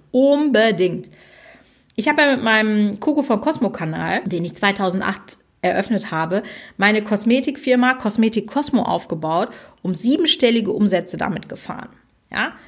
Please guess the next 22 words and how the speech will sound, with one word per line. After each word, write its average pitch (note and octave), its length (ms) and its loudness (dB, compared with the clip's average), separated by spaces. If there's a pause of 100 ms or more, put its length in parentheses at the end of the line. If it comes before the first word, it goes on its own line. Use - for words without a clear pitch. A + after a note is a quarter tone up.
(140)
Also F#3+ 240 0
ihr F#3+ 140 2
seht, G3 380 0
das - 140 -4
kann G#3+ 220 0
funktionieren. A3 580 4
Und - 120 -4
ich F3+ 160 -6
war G3 140 4
ja F#3+ 160 4
damals F3+ 580 0
wirklich G3 340 -4
niemand F#3 520 0
mit F3+ 140 -6
einer E3 180 -6
Top-Reichweite. A3+ 960 -4
Klar F3+ 320 -8
hatte E3 180 -10
ich F#3+ 200 -8 (260)
über A#3 220 2
hunderttausend G#3+ 800 2
Abonnenten, G3+ 800 -2